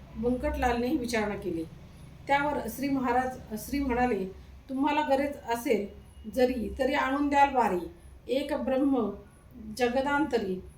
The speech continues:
ओतप्रोत भरले असे." श्री म्हणाले, "तुमच्या माझ्यात काहीच भेद नाही, देहाने अन्न खाल्ले म्हणून त्या देहालाच पाणी हवे." हे ऐकून दोघांनाही आनंद झाला.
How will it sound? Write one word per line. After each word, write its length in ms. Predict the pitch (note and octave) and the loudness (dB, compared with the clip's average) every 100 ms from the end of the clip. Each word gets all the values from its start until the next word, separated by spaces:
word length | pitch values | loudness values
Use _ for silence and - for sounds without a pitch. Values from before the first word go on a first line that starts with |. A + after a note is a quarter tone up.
| - - | -12 -4
ओतप्रोत 800 | C#4 D4+ D4 C#4 C4+ C#4+ C4+ A3+ | -2 0 -2 0 0 0 -4 -2
भरले 320 | A3+ A3+ G#3+ | 0 0 0
असे." 540 | F#3 - E3+ E3 - - - - | -2 -4 -8 -10 -18 -20 -20 -12
श्री 160 | C#4+ D4 | -4 -2
म्हणाले, 460 | C#4 B3+ C4 F#3+ F3+ | 0 0 0 0 -4
"तुमच्या 520 | - - B3 A#3+ C#4+ | -8 -8 -4 -2 0
माझ्यात 280 | C4+ B3+ B3+ | 0 0 -2
काहीच 260 | B3+ B3+ A#3 | 0 0 0
भेद 200 | A3 F#3+ | 0 0
नाही, 260 | F3+ F3 F3 - - - | -4 -4 -8 -16 -20 -4
देहाने 420 | A3 B3+ D4+ D4+ | 0 2 4 4
अन्न 240 | D4 C4+ C4+ | 2 0 -2
खाल्ले 360 | C4+ B3+ B3+ | -2 0 2
म्हणून 460 | C#4 C4 B3 G3+ - | 2 2 0 0 2
त्या 140 | B3+ | 4
देहालाच 460 | A#3 A#3+ B3 C4+ F4 | 6 4 2 0 0
पाणी 260 | - A3+ A3 | 0 0 0
हवे." 240 | F#3 E3 E3 - - - - - - - D4 | -2 -6 -8 -16 -20 -20 -20 -20 -20 -8 0
हे 60 | |
ऐकून 340 | C#4+ C4+ D4 C4 | 0 2 0 2
दोघांनाही 460 | A#3+ C#4 C4 C4 | 2 2 0 -2
आनंद 340 | A#3 A#3 A#3 A3 | -2 -2 -2 -2
झाला. 320 | G#3 E3+ | -2 -4